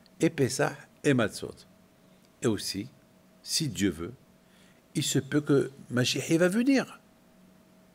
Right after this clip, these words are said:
Eh oui! Et lorsque Mashiach va venir,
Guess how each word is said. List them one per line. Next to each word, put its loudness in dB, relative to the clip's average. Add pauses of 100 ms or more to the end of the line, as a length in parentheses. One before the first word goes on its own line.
(200)
Eh 12
oui! 12 (1700)
Et 12
lorsque 10
Mashiach 2
va 10
venir, 4